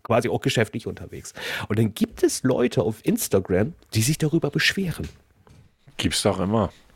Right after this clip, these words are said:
Speaker 1: Und ich frag mich, was ist da denn los? So nach dem Motto, äh, das darf man erstmal nicht, was ihr da macht. Das darf man nicht. Und du siehst den einen Bruder, der die Welt nicht versteht. Äh,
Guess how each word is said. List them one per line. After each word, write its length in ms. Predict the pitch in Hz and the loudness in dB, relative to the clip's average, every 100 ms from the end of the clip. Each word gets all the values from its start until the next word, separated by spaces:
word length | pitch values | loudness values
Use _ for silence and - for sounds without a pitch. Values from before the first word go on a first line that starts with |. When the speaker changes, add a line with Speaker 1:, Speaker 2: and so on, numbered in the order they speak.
| _ _ _ - - - | _ _ _ -10 -8 -2
Speaker 1:
Und 100 | 131 | 0
ich 120 | 151 | 0
frag 220 | - 175 170 | 0 -2 0
mich, 220 | 170 - _ _ | -4 -4 _ _
was 800 | - 120 113 117 180 220 - - _ 170 | 0 2 2 2 2 0 -4 -6 _ 0
ist 340 | 190 - - 156 | 0 0 -2 0
da 320 | 165 180 180 | 2 2 0
denn 320 | 170 160 156 | -2 -4 -2
los? 480 | 156 127 - - - - - - | 0 2 0 -2 -6 -10 -10 -2
So 100 | 139 | 2
nach 140 | 156 | 2
dem 140 | 156 139 | 2 2
Motto, 180 | 139 120 | 2 2
äh, 160 | 98 | -2
das 180 | - - | -2 2
darf 220 | 92 - | 2 4
man 100 | 196 | 2
erstmal 300 | 202 - 202 | 2 0 0
nicht, 180 | 226 - | 0 2
was 140 | 208 | 2
ihr 80 | 208 | 2
da 100 | 220 | 0
macht. 320 | 220 285 - - - | 0 -2 -6 -12 0
Das 200 | 117 - | 2 4
darf 280 | 110 143 196 | 2 2 2
man 140 | 202 | 2
nicht. 280 | 254 - - | 2 0 -4
Und 140 | - 110 | -4 -4
du 120 | - | -2
siehst 300 | - 247 - | 2 2 4
den 80 | 113 | 2
einen 180 | 131 110 | 2 2
Bruder, 280 | 139 208 | 2 2
der 120 | 127 117 | 2 2
die 160 | 110 | 2
Welt 220 | 101 107 | 0 0
nicht 100 | 180 | -2
versteht. 420 | - 208 - 330 - - _ - _ _ _ _ _ _ - - | 2 2 4 2 0 -20 _ -20 _ _ _ _ _ _ -6 0
Äh, 280 | 123 120 | 2 2